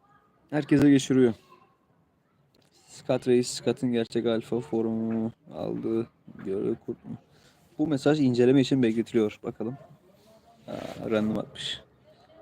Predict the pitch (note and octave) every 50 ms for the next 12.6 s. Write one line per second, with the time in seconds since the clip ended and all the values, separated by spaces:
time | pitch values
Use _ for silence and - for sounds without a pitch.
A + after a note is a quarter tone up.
0 | - - _ _ _ _ _ _ - _ - - - - - - - A#2 A#2 A#2+
1 | A#2+ A#2 A2+ A2+ A#2+ A#2 A#2 A#2+ B2+ A#2+ B2 A#2+ A#2+ A2+ - C3 A#2 A2+ G#2 A2+
2 | A2+ A2+ A2+ A#2 A#2 A2+ - - A2 A#2+ A#2+ A2+ A#2+ A2+ A#2 B2 A#2+ - - -
3 | - - - - _ _ - _ _ _ _ - - _ _ _ _ _ _ _
4 | - _ _ _ _ _ _ _ _ _ _ _ _ _ _ _ - C#3+ C3 A#2+
5 | C3+ - - - - B2+ - C#3 C3 B2 - - A#2+ G#2+ G#2 G2+ F#2+ G2+ G2 G2
6 | G2 G2 F#2+ G2+ A#2+ - _ - - - - - - - C3 C3 C3 - F3+ D#3
7 | D3 C#3+ D3 D#3 D#3 D3 - C#3+ C#3+ D#3 D#3 D3+ - C3+ C#3 C3+ C#3 C3+ C3 C#3+
8 | C#3+ D3 C#3+ C#3 C#3+ C3+ - - - - C3+ C3 C#3 C#3 C3+ C3 C3+ C#3 - C3+
9 | C3 - - - - - _ _ _ _ _ _ _ _ _ _ _ _ _ _
10 | _ _ _ _ _ _ D4+ C#4 D3+ D#3 D#3+ E3 E4 E4 D3 - - - C4 G3+
11 | F#3 F3+ F#3+ G3+ G#3 G3+ F#3 F3 F3+ E3 F3+ G3+ G#3+ G#3 F#3 E3 E3+ D#3+ D3+ C#3
12 | - - D3 C3+ C3+ C3+ C3 B2+ B2 B2 A#2+ B2